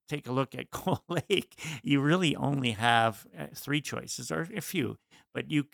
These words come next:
you, if you don't like the taxes in the city,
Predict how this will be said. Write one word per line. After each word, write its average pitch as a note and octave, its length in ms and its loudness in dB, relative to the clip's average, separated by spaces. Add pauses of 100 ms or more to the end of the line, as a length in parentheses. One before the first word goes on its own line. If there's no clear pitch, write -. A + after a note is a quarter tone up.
(120)
you, B2+ 260 2
if A#2+ 160 -4
you B2 80 -6
don't C3+ 180 2
like B2 200 0
the A#2 100 -12
taxes A#2 460 -4
in G#2 160 -4
the G#2 80 -6
city, A#2 480 0